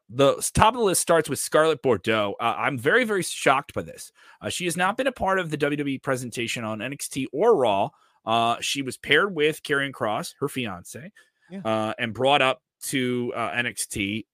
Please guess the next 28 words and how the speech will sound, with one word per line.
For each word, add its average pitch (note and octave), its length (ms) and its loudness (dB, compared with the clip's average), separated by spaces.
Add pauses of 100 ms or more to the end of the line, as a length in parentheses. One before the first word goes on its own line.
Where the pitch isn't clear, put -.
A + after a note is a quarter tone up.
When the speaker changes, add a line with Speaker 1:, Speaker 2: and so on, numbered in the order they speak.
Speaker 1:
earlier G3 680 4 (220)
in C#3+ 100 -2
twenty F3 300 0
twenty. D3+ 440 0 (360)
They D#3+ 80 10
debuted, F3 540 2 (140)
so - 220 2 (200)
she's G3 240 0
been G#3+ 100 0
in G3 100 -4
act E3+ 240 0
less C#3+ 300 -2
than D#3+ 220 -4
a A2+ 40 -8
year, A#2+ 520 2 (340)
uh, A2 260 0
year B2 220 -2
and C#3 80 -2
a - 20 -4
half C3 440 0 (180)
in G2 80 -10
W G2+ 220 -4
W E2 300 -14
E. - 160 -20 (340)
And A#2+ 180 -4
for C#3 80 -4
whatever G#3+ 240 4
reason, G3 400 2